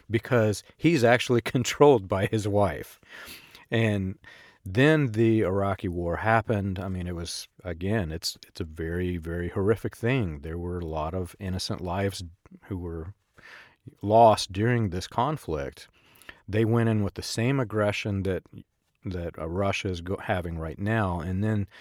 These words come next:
suddenly there was fear of nuclear threat. So it's the same exact scenario. It's happening years later with a different country, obviously. But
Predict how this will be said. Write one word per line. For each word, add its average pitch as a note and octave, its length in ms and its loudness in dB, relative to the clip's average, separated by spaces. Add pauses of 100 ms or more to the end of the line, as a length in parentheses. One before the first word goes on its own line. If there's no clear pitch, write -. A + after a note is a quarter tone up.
(180)
suddenly B2+ 520 2
there G#2+ 160 2
was G2+ 180 -2
fear B2+ 420 2
of G2 100 -4
nuclear F#2+ 460 -2
threat. - 500 -6 (880)
So - 200 2
it's A#2 140 0
the G#2+ 60 -4
same C3 320 2
exact F#2+ 460 -2
scenario. G2 680 0
It's F#2 140 -6
happening F2 400 -4
years F2 280 -6
later F2 380 -2
with E2 140 -6
a F#2 40 -4
different F2+ 380 -6
country, D2+ 500 -4 (160)
obviously. C#2+ 640 -8 (1300)
But G#2 460 -2